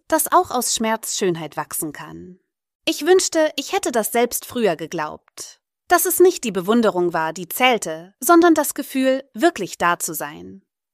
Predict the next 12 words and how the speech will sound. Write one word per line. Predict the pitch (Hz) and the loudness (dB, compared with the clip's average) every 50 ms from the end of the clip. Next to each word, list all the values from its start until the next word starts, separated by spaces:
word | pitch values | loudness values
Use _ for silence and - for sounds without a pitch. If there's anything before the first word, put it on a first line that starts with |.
| _ - | _ 0
Dass | 330 330 - | 0 0 0
es | 339 - - | 0 -2 2
nicht | 277 277 339 381 - - - | 4 4 4 4 2 0 -2
darum | 262 254 233 220 196 | -2 0 0 -2 -2
ging, | 220 220 220 214 - | -2 -2 -4 -4 -2
perfekt | - - 320 - - - 330 330 _ - | 0 0 0 0 0 -2 -2 -2 _ -6
zu | - 208 170 | -6 -4 0
wirken, | 185 190 180 175 - 185 170 170 175 180 - _ _ - | 0 0 0 0 -2 -4 -4 -4 -4 -8 -12 _ _ 0
sondern | 262 330 330 320 320 320 302 294 - | 4 6 8 8 8 6 6 4 2
ehrlich | - 285 320 294 240 - - - | 2 2 2 2 0 -2 -6 -6
zu | - 185 | -6 -6
leben. | 165 165 180 175 160 170 175 196 202 208 _ | -4 -4 -4 -4 -6 -8 -12 -14 -18 -20 _